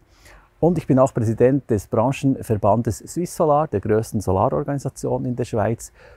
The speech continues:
und des Elektromobilitätsdachverbandes Swiss E-Mobility.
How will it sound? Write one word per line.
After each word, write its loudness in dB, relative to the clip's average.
und 2
des -2
Elektromobilitätsdachverbandes 0
Swiss -8
E-Mobility. -4